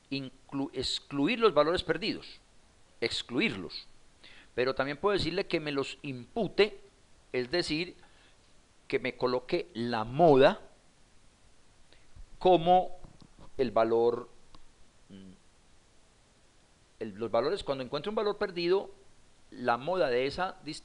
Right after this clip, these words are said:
de esa variable s-, me la reemplace, o sea, el huequito que tenga, me coloque la moda.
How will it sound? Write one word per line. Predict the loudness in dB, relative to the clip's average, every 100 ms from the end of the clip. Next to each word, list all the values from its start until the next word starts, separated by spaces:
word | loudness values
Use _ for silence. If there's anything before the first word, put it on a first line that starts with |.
| -6
de | -6
esa | -4 -4
variable | -4 -4 -4 -4 -8 -12 -20 _ _ -20
s-, | -20 -20 -10
me | -4
la | -4
reemplace, | -4 -2 0 0 0
o |
sea, | -2
el | 0
huequito | 2 0 0 -8 -6
que | -2
tenga, | -2 2 0 0 -20 -20 -12
me | -6
coloque | -6 -4 -4
la | 0
moda. | 2 2 0